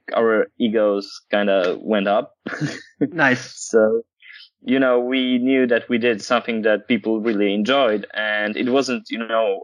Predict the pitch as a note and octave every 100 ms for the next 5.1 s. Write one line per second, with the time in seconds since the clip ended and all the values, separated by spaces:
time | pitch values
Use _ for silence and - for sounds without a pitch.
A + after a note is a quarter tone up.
0 | - F#2+ G2 - - A#2 A#2 A2 A2 G#2
1 | A#2+ A2+ G#2+ G#2 G#2 A2 A#2+ A2+ G2+ _
2 | - A#2+ G#2 A#2+ C3 A#2 G#2 - _ _
3 | _ - A2+ A2 B2+ A#2+ A2 G#2 - A2
4 | B2+ C3+ A2 - G#2+ G#2 G2+ G2+ G2 F#2+